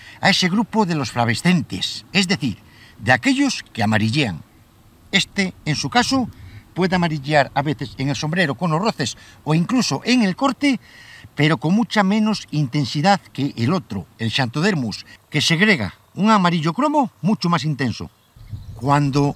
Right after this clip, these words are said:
hablamos de los caracteres organolépticos, es decir, las características propias de las setas que nos hacen distinguir a unas de otras,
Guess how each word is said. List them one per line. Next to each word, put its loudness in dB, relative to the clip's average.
hablamos 2
de -2
los -2
caracteres -2
organolépticos, -2
es 0
decir, -4
las 0
características 0
propias -4
de 0
las 2
setas -6
que 0
nos 0
hacen -2
distinguir -2
a 0
unas 0
de -2
otras, -6